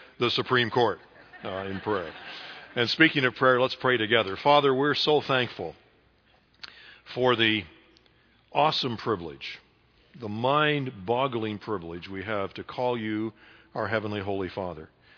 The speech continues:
And we don't take that for granted. And we're so thankful that you loved us so much that you sent your Son, Jesus Christ, to be our Savior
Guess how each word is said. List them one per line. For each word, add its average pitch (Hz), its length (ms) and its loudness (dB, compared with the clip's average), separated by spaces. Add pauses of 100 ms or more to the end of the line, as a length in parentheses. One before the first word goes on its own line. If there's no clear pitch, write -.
(420)
And 101 120 -8
we 120 100 0
don't 123 180 2
take 110 220 0
that 98 220 -2
for 92 160 -8
granted. 90 420 -6
And 92 80 -8
we're 98 80 -6
so 131 240 0
thankful 123 520 -2
that 101 120 -4
you 104 160 -6
loved 113 320 0
us - 400 -2 (380)
so - 280 -2
much 110 600 -4 (680)
that 101 160 -6
you 120 120 -2
sent 139 340 2
your 113 140 0
Son, 123 320 2
Jesus 107 420 -2
Christ, 110 600 -2
to - 80 -14
be 107 180 2
our 95 160 0
Savior 90 580 -2